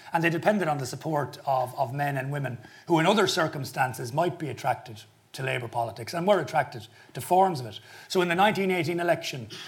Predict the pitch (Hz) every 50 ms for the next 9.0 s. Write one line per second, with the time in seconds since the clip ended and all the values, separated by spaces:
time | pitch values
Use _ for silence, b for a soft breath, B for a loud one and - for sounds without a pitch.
0 | - - - 165 170 185 190 165 180 170 160 139 151 143 143 143 143 143 147 147
1 | - 160 156 156 147 147 143 143 139 143 139 120 143 139 - 156 156 156 156 151
2 | 131 - 131 139 127 127 - - - - 185 170 147 117 - - - - b b
3 | b b b b b b b b b _ _ - - - 190 143 123 131 156 180
4 | 208 214 185 165 127 - - 143 139 135 127 127 127 123 120 - - 156 143 123
5 | - 120 117 131 170 170 170 147 143 131 131 123 - 139 123 123 131 120 113 117
6 | 120 120 113 - 123 110 98 - 131 123 104 110 107 104 B B B B B B
7 | B B 156 139 147 156 160 190 214 208 190 175 156 - - - 185 170 165 147
8 | - 151 117 143 147 151 190 208 190 170 151 127 - - 135 123 120 110 110 107